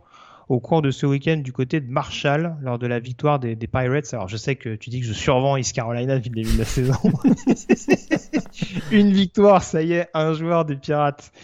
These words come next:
euh, en joueur de la semaine. Mais en tout cas, c'est un profil extrêmement intéressant. Euh, là aussi, c'est pas le profil le plus athlétique du plateau. C'est un joueur relativement trapu, mais c'est un joueur qui a une excellente lecture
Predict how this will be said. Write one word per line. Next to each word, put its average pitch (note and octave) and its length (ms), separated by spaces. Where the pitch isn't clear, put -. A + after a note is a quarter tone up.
euh, B2+ 240
en C3 200
joueur C#3 180
de C3 40
la B2+ 140
semaine. E3 240
Mais B2+ 40
en B2+ 60
tout D3 120
cas, F#3 120
c'est F3 100
un D#3+ 80
profil D#3+ 320
extrêmement D#3+ 540
intéressant. D#3 800
Euh, B2+ 640
là C#3 180
aussi, D#3+ 200
c'est E3+ 120
pas E3+ 220
le E3+ 60
profil F3 340
le E3 100
plus C#3+ 220
athlétique D3+ 440
du C#3+ 140
plateau. C#3+ 560
C'est - 160
un B2+ 60
joueur C#3+ 200
relativement E3 560
trapu, E3 580
mais C#3+ 120
c'est - 160
un C3 40
joueur C#3+ 200
qui - 100
a B2+ 40
une C3 140
excellente E3 460
lecture D3+ 420